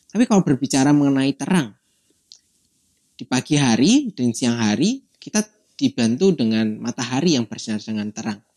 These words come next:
sehingga kita bisa melihat dengan sangat jelas. Kita berjalan, kita ta-, eh, bisa tanpa tersandung batu, karena kita bisa melihat dengan cukup jelas.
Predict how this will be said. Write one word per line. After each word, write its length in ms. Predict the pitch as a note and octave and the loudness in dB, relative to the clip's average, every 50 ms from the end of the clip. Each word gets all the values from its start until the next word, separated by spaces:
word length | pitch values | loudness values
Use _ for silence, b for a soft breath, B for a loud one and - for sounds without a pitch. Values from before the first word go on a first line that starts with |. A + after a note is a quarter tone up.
| b b b b b | b b b b b
sehingga 320 | b - C3 A#2+ A2+ G#2 | b -6 -2 -2 -2 -2
kita 480 | - A#2 - - C#3 C#3+ D3 D#3 D#3 - | -4 -10 -8 -4 0 2 2 0 0 -2
bisa 160 | - - A2+ A2 A2+ | -8 -8 -6 -4 -2
melihat 400 | A#2 A#2+ C3+ B2+ - C#3 D3 - _ _ _ | -2 -2 -2 -4 -4 -4 -6 -6 _ _ _
dengan 240 | - B2+ B2 A#2+ A#2 | -8 -4 -2 0 0
sangat 400 | A2+ - C3 C#3 C#3 - - B2 | 0 -2 -4 -4 -4 -6 -6 -8
jelas. 480 | B2 C#3+ D3+ A#2 - - - - _ _ _ _ _ _ _ _ _ - _ _ _ _ | -6 -6 -6 -6 -8 -12 -14 -16 _ _ _ _ _ _ _ _ _ -20 _ _ _ _
Kita 240 | - A2 - B2+ - | -12 -4 -4 -4 -4
berjalan, 720 | - B2+ A2 - B2+ A#2 A#2 A#2+ C3+ D#3 E3+ F#3 G3 A3 | -4 -10 -6 -2 0 2 2 2 4 4 2 2 0 -2
kita 320 | G#3+ - - - A#2+ C3 - | -6 -12 -14 -10 -10 -8 -8
ta-, 160 | A#2+ B2+ - | -8 -10 -10
eh, 400 | _ _ A#2+ B2 A#2+ A#2 A#2 A2+ | _ _ -10 -4 -2 -2 -2 -2
bisa 480 | - B2 - - A#2+ A#2+ A#2+ A2+ A#2 _ _ _ _ _ _ _ _ _ _ _ _ _ | -4 -6 -4 -2 0 0 0 -2 -4 _ _ _ _ _ _ _ _ _ _ _ _ _
tanpa 320 | - B2 B2+ B2+ B2+ C3 - | -4 -2 -2 0 0 -2 -2
tersandung 400 | C#3 - - D#3 C#3+ C#3 C#3+ C3+ | -2 -2 0 2 2 4 4 2
batu, 480 | - C3+ A#2+ A#2+ - - G3 D3+ A#2+ | 2 0 -2 -2 -2 -2 -4 -4 -4
karena 160 | - A2 B2 D3+ | -6 -6 -6 -6
kita 160 | E3+ F#3+ A3+ | -6 -4 -6
bisa 240 | G3+ - - F#3 E3+ | -6 -4 -2 -2 0
melihat 480 | F3 F#3+ A3+ A#3 A3 A#3+ A3 F#3+ _ _ _ _ _ _ _ - | 2 2 0 0 0 -2 -4 -4 _ _ _ _ _ _ _ -6
dengan 400 | C#3 C3+ B2+ B2+ B2+ B2+ B2+ _ | -2 0 0 0 0 -2 -4 _
cukup 320 | - D#3 - E3 E3+ - | -18 -18 -16 -16 -14 -8
jelas. 400 | - F3 F#3 E3+ C3 - - - | -4 -2 -2 -2 -2 -4 -10 -20